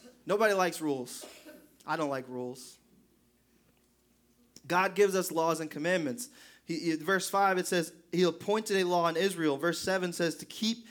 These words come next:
his commandments." Now, I had to Google this. I didn't know it's off the top of my head. But there are six hundred and thirteen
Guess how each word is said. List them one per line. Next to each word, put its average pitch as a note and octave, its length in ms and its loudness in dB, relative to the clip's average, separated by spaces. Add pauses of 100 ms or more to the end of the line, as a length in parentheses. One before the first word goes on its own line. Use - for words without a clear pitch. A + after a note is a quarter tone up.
(120)
his F3 420 0 (180)
commandments." F3 720 -2 (680)
Now, D#3 120 0
I F#3 140 4
had G#3+ 100 0
to E3+ 60 -8
Google E3 220 2
this. E3 200 0
I D3+ 40 -2
didn't D#3 100 -4
know D3 100 -2
it's C#3 100 -8
off C3 120 -8
the - 40 -20
top B2 100 -10
of A#2 60 -14
my A#2+ 60 -10
head. E3 200 -12 (460)
But E3+ 320 2
there F3+ 140 2
are E3 40 0
six G#3 400 -6
hundred G#3+ 360 -2
and D3+ 180 -2
thirteen F3 1000 -2